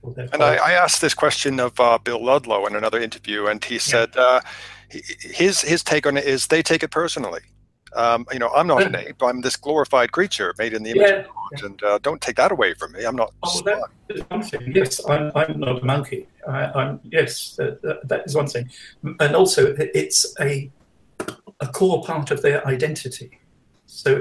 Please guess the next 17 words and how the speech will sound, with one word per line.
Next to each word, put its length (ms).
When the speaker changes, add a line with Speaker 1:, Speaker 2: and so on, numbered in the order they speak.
Speaker 1:
their 260
personal 640
identity. 680
So 320
if 160
you 140
threaten 480
that, 340
uh, 200
it's, 460
it's 220
an 80
insult. 560
It's, 520
uh, 260
it, 120
it, 240